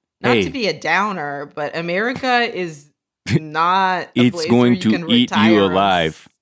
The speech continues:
Speaker 1: s-, <laughs>
Speaker 2: That's, and
Speaker 1: six fifty K.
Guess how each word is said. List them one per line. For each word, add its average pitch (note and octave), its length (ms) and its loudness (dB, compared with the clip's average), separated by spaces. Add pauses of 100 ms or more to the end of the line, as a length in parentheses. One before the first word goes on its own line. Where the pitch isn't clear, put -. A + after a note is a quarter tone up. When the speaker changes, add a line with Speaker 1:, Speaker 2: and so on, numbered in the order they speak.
(160)
Speaker 1:
s-, - 180 -14 (140)
<laughs> - 160 -20
Speaker 2:
That's, A#2+ 260 0
and A#2+ 260 0
Speaker 1:
six - 120 -20
fifty G#3 440 -12
K. D#3+ 540 -10